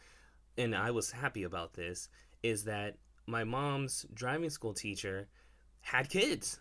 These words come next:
So I would always spend majority of my time with her kids, while she would always spend majority of her time learning or actually just taking time to talk.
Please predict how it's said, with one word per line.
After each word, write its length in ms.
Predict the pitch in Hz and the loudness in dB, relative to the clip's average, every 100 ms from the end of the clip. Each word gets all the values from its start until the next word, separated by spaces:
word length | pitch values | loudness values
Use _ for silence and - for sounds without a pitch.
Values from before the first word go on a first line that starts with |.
| - | -6
So 280 | - 156 - | 2 4 6
I 140 | 156 | 4
would 120 | 190 170 | 4 4
always 220 | 170 170 | 4 2
spend 220 | - 180 | 2 0
majority 340 | 151 139 147 | 2 4 4
of 60 | 139 | 4
my 160 | 151 175 | 2 0
time 460 | 170 147 143 147 - | 0 0 0 -2 -6
with 260 | 104 120 - | 0 0 0
her 140 | 127 | -4
kids, 480 | 143 123 110 139 - - - - | -4 -2 -2 -4 -10 -16 -20 -2
while 460 | 113 117 117 123 - | 2 4 4 0 -6
she 260 | - - 127 | -6 -4 -2
would 160 | 151 | -2
always 300 | 120 123 135 | 0 0 0
spend 240 | - 123 123 | -2 -2 -2
majority 320 | 113 110 110 | 0 0 0
of 80 | - | -2
her 80 | |
time 340 | 110 107 101 98 | -4 -2 -4 -4
learning 540 | 131 151 170 165 165 170 | 2 4 4 2 -2 -2
or 340 | 131 143 151 - | 0 2 0 0
actually 300 | 131 - 139 | -4 -2 -2
just 260 | 143 - | -2 -4
taking 300 | - 139 147 | -6 -4 -4
time 220 | - 131 | -2 -2
to 120 | 127 113 | -2 -6
talk. 460 | - 175 - - | -4 -6 -6 -12